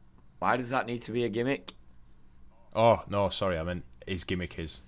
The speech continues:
Speaker 1: Oh, right.
Speaker 2: I didn't mean he is in real life. I don't know if he is in real life
Speaker 1: Yeah,
Speaker 2: or not.
Speaker 1: no. So it's jockey Dave Squire then. Uh, J-, Dave Squire.
Speaker 2: <laughs>
Speaker 1: <laughs> Dave Taylor. Uh,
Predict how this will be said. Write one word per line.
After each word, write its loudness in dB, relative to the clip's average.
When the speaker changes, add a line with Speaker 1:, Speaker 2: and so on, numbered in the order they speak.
Speaker 1:
Oh, 12
right. 12
Speaker 2:
I 8
didn't -6
mean -4
he -4
is -8
in -8
real -4
life. -4
I -4
don't -4
know -6
if -8
he -8
is -8
in -8
real -8
life -4
Speaker 1:
Yeah, 6
Speaker 2:
or 2
not. -6
Speaker 1:
no. 4
So 0
it's 2
jockey 4
Dave 6
Squire 2
then. -4
Uh, 4
J-, -10
Dave -4
Squire. 8
Speaker 2:
<laughs> 10
Speaker 1:
<laughs> 2
Dave 8
Taylor. 8
Uh, -2